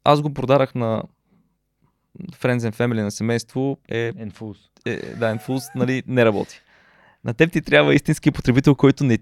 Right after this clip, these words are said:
Speaker 1: не ти е непознат. Трябва ти този, който ти е непознат, да го тестваш с него. Така, това е второто нещо. Трябва ти
Speaker 2: Мгм.
Speaker 1: много кратък път. Ако казваш: „Ама аз започвам работа и ще работя по тази идея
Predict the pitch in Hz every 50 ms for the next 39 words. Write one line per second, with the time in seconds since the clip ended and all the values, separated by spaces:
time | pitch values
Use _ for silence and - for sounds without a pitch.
0 | _ - 123 123 120 127 127 - - 139 131 123 120 123 120 - 135 113 113 110
1 | - - - - - _ _ _ - 120 123 120 123 123 - - - 123 123 -
2 | - - - 123 123 120 - - 123 110 _ - 107 104 117 117 - 135 139 139
3 | 143 139 127 123 113 107 - 123 120 - - 120 120 - - 127 - - 117 104
4 | 104 95 _ _ _ _ _ _ _ _ _ _ _ _ _ _ _ _ _ _
5 | _ _ _ _ _ _ _ _ _ _ _ _ _ _ _ _ _ _ - -
6 | - - 135 - - 135 123 127 - - - - - _ - - 143 117 107 101
7 | - 131 131 139 147 151 139 - - 135 135 - - 117 - - - 110 98 _
8 | - - - _ _ _ _ - 113 107 - - - - - 147 165 165 175 151
9 | - - - _ _ _ _ _ _ _ _ _ - - 110 110 113 127 151 139
10 | 139 - - 139 135 - 147 139 123 117 127 131 127 127 127 - 113 110 - -
11 | 120 113 - - - 107 101 95 104 110 131 - - 123 117 113 - - _ _
12 | _ _ _ _ _ _ - - _ - 113 113 110 110 104 98 95 101 107 107
13 | 104 101 98